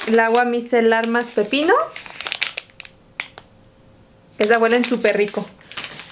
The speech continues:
O sea, huele realmente a pepino y huele a naranjita. El carbón más ácido hialurónico, que estas son las que yo tenía, que ya ahorita ya se me acabaron.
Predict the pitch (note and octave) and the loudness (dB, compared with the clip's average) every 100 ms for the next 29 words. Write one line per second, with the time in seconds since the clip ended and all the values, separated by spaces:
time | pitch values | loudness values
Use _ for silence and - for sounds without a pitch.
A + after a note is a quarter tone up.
0 | - A3 A3+ A3 B3 C4 B3+ B3 B3 A#3 | -2 2 4 4 4 4 4 2 2 0
1 | - A#3+ - F#3+ G#3 A3+ A3+ A3+ A3+ G3+ | 0 0 -2 -4 0 2 2 2 0 0
2 | F3 - A3 C#4+ G#4 - - - - - | -2 -4 0 0 0 -6 -20 -20 -16 -2
3 | A#3 A#3 A#3 A3+ G#3+ A#3+ C4 C4+ A#3+ A#3+ | 2 4 4 0 2 2 0 0 0 0
4 | A#3+ B3+ A#3+ A#3 G#3 G#3+ B3+ C#4+ E4+ E4+ | 0 2 4 4 4 2 2 0 0 0
5 | D4 C4 B3+ B3+ B3 B3 A3+ G#3 G#3 A#3 | 0 0 0 0 0 0 0 2 2 2
6 | A#3 C#4+ A#4 - - _ _ _ - - | 2 2 0 -6 -20 _ _ _ -20 -18
7 | - - - - G#3 G3+ G3 G3 G3 G3 | -20 -20 -8 0 2 4 4 4 2 0
8 | G#3 G#3+ G3+ F#3+ F#3+ A3+ | -2 0 -2 2 2 4